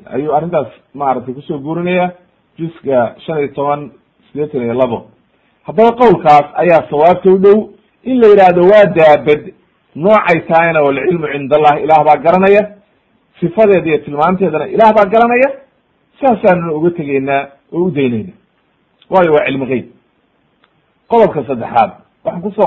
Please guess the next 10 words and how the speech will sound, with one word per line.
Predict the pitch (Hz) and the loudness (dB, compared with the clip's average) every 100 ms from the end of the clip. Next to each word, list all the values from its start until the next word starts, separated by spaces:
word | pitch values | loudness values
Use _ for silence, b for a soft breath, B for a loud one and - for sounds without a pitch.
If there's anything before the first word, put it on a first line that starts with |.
| - | 2
qaadaynaa | 190 196 180 170 156 | 2 4 0 2 2
makaanu | 147 143 175 180 175 160 | 2 -2 2 2 2 -2
khuruujiha. | - 139 135 113 - 92 _ _ _ _ _ _ _ _ _ _ | -8 -8 -6 -8 -12 -14 _ _ _ _ _ _ _ _ _ _
Makaanu | 113 170 156 135 | -8 -2 -2 -2
khuruuji | 135 135 110 | -6 -8 -8
daaba. | 95 104 95 - | -4 -6 -6 -10
Xaggeeda | 156 208 190 | 0 2 2
ka | 185 | 0
soo | 156 127 | -2 -2
baxaysa? | 110 107 92 | -4 -8 -16